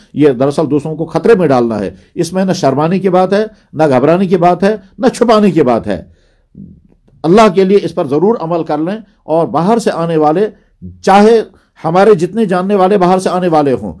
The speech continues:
ہم یہاں سے ان کو ترغیب دیں، بلکہ ان کے لیے انتظام کریں کہ پہلے وہ آنے سے پہلے، آنے کے بعد پہلے وہ حفاظتی سینٹروں میں پہنچ کر کے اپنا معائنہ کرائیں،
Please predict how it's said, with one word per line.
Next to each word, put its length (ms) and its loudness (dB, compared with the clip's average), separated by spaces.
ہم 140 -2
یہاں 240 2
سے 100 2
ان 180 2
کو 120 -4
ترغیب 460 -2
دیں، 160 -2
بلکہ 260 0
ان 100 0
کے 140 -4
لیے 120 0
انتظام 420 -2
کریں 220 0
کہ 80 -2
پہلے 240 -2
وہ 160 -4
آنے 260 -2
سے 120 -2
پہلے، 360 -2
آنے 260 0
کے 100 0
بعد 220 2
پہلے 340 2
وہ 120 2
حفاظتی 440 2
سینٹروں 320 0
میں 100 -2
پہنچ 280 -6
کر 140 -4
کے 80 -8
اپنا 180 -10
معائنہ 300 -6
کرائیں، 400 -4